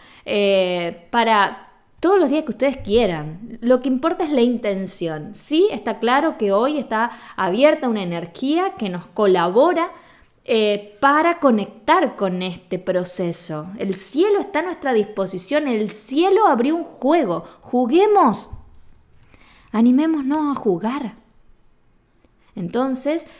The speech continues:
quiero que abordemos este ejercicio alquímico. Déjense llevar. Como siempre les digo, busquen un lugar cómodo, un lugar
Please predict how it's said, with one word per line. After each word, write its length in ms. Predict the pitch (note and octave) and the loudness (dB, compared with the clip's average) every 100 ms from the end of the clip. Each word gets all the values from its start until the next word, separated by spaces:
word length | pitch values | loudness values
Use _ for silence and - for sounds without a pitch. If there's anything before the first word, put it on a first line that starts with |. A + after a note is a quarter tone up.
| _ _ | _ _
quiero 460 | - D#4+ D#4 A3+ B3+ - - - | -2 0 0 -2 -4 -8 -14 -2
que 100 | A#3 | 0
abordemos 840 | G#3+ A#3 A3 A3+ E4 F4+ F#4+ - - | 2 2 0 0 0 -2 -6 -10 -8
este 280 | C4+ C4+ D4+ | -8 -4 -6
ejercicio 880 | C#4+ G3 F3+ - C#4+ D4 - D#4 D4+ | -4 -4 -4 -4 -4 -2 -4 -4 -4
alquímico. 1080 | G3 F#3 F3 E3 - B3+ A3 F3 - E3 D#3+ - _ | -4 -2 -2 -4 -4 0 0 -2 -6 -10 -10 -14 _
Déjense 600 | F#3 C4+ C4+ D#4 C#4 G#3 | -2 -2 -2 -8 -6 -6
llevar. 540 | G#3 G3+ E3 D#3+ E3 - - - - | -4 -4 -2 -4 -6 -14 -20 -20 -8
Como 240 | - A#3+ C4 | -2 0 0
siempre 500 | C#4+ D#4+ F4+ F#4 - G3+ G3 _ | -4 -4 -4 -6 -8 -14 -16 _
les 240 | G#3 G#3+ A3 | -6 -6 -2
digo, 320 | C#4+ A#3 G#3+ | -2 0 -2
busquen 400 | A3 D4+ E4+ D#4 | -2 -6 -4 -6
un 100 | D#4 | -4
lugar 580 | D4 A3+ A3 B3 B3+ - | -2 0 2 2 0 -4
cómodo, 580 | A#3 B3+ A#3+ G3 F3+ E3 | 0 2 2 0 0 -2
un 180 | G#3+ C4 | 0 0
lugar 560 | A#3+ G#3+ A#3 C4+ - | 0 0 0 -2 -12